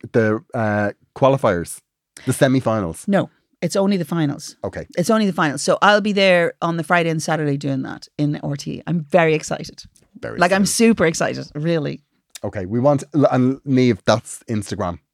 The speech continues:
Speaker 2: I know. I, oh,
Speaker 1: We
Speaker 2: listen,
Speaker 1: want behind
Speaker 2: Insta.
Speaker 1: the scenes.
Speaker 2: Oh, darling, I'll be doing all the bits. And then you know what else I'll be doing? Because, uh, you know, that's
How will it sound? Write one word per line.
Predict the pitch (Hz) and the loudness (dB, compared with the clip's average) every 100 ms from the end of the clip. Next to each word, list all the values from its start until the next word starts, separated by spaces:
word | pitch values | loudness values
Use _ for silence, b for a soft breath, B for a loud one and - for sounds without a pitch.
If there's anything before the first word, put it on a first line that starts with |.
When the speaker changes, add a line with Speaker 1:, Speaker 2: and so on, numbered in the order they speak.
| _ - | _ -6
Speaker 2:
I | 175 | -4
know. | 151 151 | -4 -4
I, | 175 170 190 | -6 -6 -2
oh, | 277 427 | 0 2
Speaker 1:
We | 139 | 2
Speaker 2:
listen, | 131 156 | 4 4
Speaker 1:
want | 156 | 4
behind | - 139 123 | 2 4 2
Speaker 2:
Insta. | |
Speaker 1:
the | 110 | 0
scenes. | 120 110 104 - | -2 -2 -2 2
Speaker 2:
Oh, | 196 170 - - | 2 2 -6 -8
darling, | 185 185 175 165 | 0 2 2 -2
I'll | - 170 | -2 -2
be | 170 | -4
doing | 170 165 | -8 -8
all | - 185 190 | -4 -2 -2
the | 160 | 0
bits. | 151 - | -2 0
And | 180 185 | 2 4
then | 185 | 4
you | 180 | 4
know | 180 | 2
what | 170 | 2
else | 170 180 | 0 0
I'll | |
be | 175 | -2
doing? | 185 196 233 _ _ B B | 0 -2 -4 _ _ B B
Because, | - 180 170 | -2 0 2
uh, | 160 - | -2 0
you | 185 | 2
know, | 180 | 4
that's | 165 185 - | 4 2 0